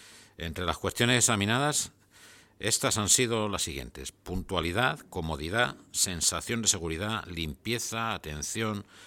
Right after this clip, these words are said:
amabilidad de los conductores, gestión de reclamaciones, información sobre recorridos e información sobre horarios. En líneas generales, eh, las cuestiones planteadas arrojan una nota media notable. Es decir, los toledanos consideran que el servicio,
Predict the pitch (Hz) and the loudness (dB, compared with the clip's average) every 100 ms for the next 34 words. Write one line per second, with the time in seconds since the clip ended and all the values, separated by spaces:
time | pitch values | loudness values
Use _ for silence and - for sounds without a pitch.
0 | - - - 85 82 78 80 104 95 - | -20 -20 -8 -2 0 2 2 2 0 -4
1 | 80 78 - 101 101 101 87 - 76 - | -6 -6 -6 -4 -2 -2 -4 -6 -4 -4
2 | - 107 104 87 76 78 67 104 101 98 | -2 -2 0 0 0 -2 0 0 2 0
3 | 104 - - - - - - - - 85 | -2 -8 -18 -20 -20 -20 -20 -20 -12 -8
4 | 82 90 82 80 117 110 104 92 80 80 | -4 -2 0 0 2 2 2 2 0 -2
5 | 82 107 110 104 85 78 82 73 - - | 0 0 2 0 0 -4 -4 -4 -6 -8
6 | 90 - 71 69 65 60 58 - _ _ | -6 -4 -2 -4 -4 -8 -12 -16 _ _
7 | _ _ _ _ _ _ _ _ _ _ | _ _ _ _ _ _ _ _ _ _
8 | _ - - - - 80 117 127 120 110 | _ -20 -20 -20 -4 2 4 4 4 2
9 | 120 139 151 - - 98 90 85 - - | 2 2 2 2 2 0 -4 -6 -10 -4
10 | 95 - 95 120 117 123 110 113 131 113 | -4 -2 -2 0 0 0 0 0 2 0
11 | 104 113 113 107 101 107 101 92 110 113 | 0 -2 0 0 0 0 0 0 -2 -2
12 | 104 80 - 127 80 69 - - - - | -2 -4 2 0 0 -8 -14 -20 -18 -20
13 | - - 98 92 90 - 87 101 113 135 | -20 -2 0 0 -2 0 4 4 4 -2
14 | - 98 78 87 90 107 117 110 98 80 | -4 -4 -2 -2 0 0 -2 -4 0 2
15 | 87 76 107 - 71 60 | 2 0 -4 -2 -4 -6